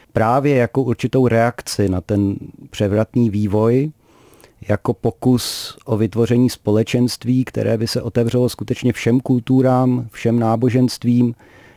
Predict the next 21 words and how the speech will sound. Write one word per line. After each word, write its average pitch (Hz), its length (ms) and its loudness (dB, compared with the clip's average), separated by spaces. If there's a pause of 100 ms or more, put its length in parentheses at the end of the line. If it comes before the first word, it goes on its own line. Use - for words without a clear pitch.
(180)
vytvořilo 110 500 2
jakýsi 110 400 -2
prostor 113 600 0
pro 117 240 0
zbratření 110 720 0
všech - 280 -4
národů 120 640 2 (680)
a 107 120 0
zároveň 120 800 2
se 123 180 -2
obrátilo 117 800 0
k - 120 -12
těm 120 180 -2
starým 117 360 0
tradicím, 113 760 0 (140)
které 107 340 -4
se - 140 -2
na 107 120 2
různých 107 360 -2
místech, 104 380 -2 (240)
eh, 123 100 -16